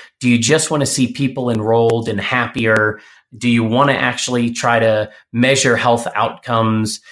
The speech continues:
You know, what does success mean for you? What does your population find that they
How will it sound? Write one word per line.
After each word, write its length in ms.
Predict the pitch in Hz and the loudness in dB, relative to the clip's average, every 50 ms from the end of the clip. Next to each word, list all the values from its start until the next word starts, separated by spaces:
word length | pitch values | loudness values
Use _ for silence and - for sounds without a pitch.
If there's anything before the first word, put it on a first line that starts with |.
| - - | -12 -6
You 80 | 139 123 | -6 -4
know, 100 | 127 127 | -4 -4
what 400 | 131 131 143 160 180 - - _ _ | -4 0 0 0 0 -2 -8 _ _
does 340 | - 151 143 143 139 139 - | -4 0 0 2 0 0 -2
success 520 | - 143 135 - - - 123 117 - - 123 | -4 -6 -6 -4 -2 -2 -2 -2 -2 -2 -2
mean 180 | 117 117 117 | 0 0 0
for 140 | 117 - 110 | -2 -4 -6
you? 360 | 101 101 98 95 - 107 107 _ _ _ _ _ _ _ | -6 -4 -4 -4 -6 -8 -12 _ _ _ _ _ _ _
What 200 | - 139 170 165 | -4 -2 -2 -2
does 200 | - 180 147 120 | -2 -2 -2 0
your 160 | 147 143 139 - | 0 0 0 -2
population 880 | - - 143 135 131 - 131 123 117 120 123 123 120 - - 120 113 | 0 0 0 0 0 0 -2 0 2 2 2 2 2 0 0 -2 -2
find 280 | 113 - 120 117 113 107 | -2 -2 -2 -2 -2 -2
that 160 | 110 - - | -4 -6 -4
they 180 | 120 123 123 | -4 -2 -2